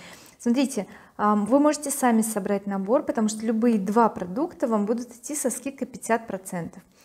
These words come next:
То есть смотрите, цена, а, зачеркнутая, четыреста пятьдесят, например, пена для бритья.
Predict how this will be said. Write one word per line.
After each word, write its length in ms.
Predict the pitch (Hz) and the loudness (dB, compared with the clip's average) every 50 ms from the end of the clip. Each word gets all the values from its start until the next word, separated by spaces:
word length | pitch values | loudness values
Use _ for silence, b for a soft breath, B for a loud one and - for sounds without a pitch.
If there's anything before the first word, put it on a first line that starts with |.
| b b | b b
То 60 | - | -6
есть 100 | 226 214 | -6 -4
смотрите, 500 | - - 277 294 285 247 196 - - 220 | 0 2 2 2 2 0 -4 -6 -6 -8
цена, 560 | 208 - - - 262 254 247 214 175 165 180 - B B B B B B B B | -6 -4 -2 2 2 4 4 4 2 0 -4 -10 B B B B B B B B
а, 140 | B - 202 | B -4 0
зачеркнутая, 840 | 196 214 247 247 - 277 269 226 240 - 202 185 185 - 180 170 175 | 4 4 4 6 6 4 4 4 2 -2 -8 -8 -6 -6 -6 -6 -6
четыреста 460 | 175 - - - 247 240 240 - - | -8 -10 -8 -8 -6 -6 -6 -10 -12
пятьдесят, 520 | _ - 214 226 240 - - 220 185 - - | _ -10 -8 -4 -2 0 2 2 2 2 0
например, 300 | 180 180 - 185 185 185 | -6 -8 -6 -6 -8 -6
пена 340 | 185 - 240 226 208 202 190 | 0 2 2 4 4 2 0
для 160 | 202 202 202 | 0 -2 -2
бритья. 720 | 196 208 233 226 - - - - 196 180 170 175 202 254 | -2 -2 -6 -6 -6 -8 -6 -6 -6 -4 -4 -4 -4 -4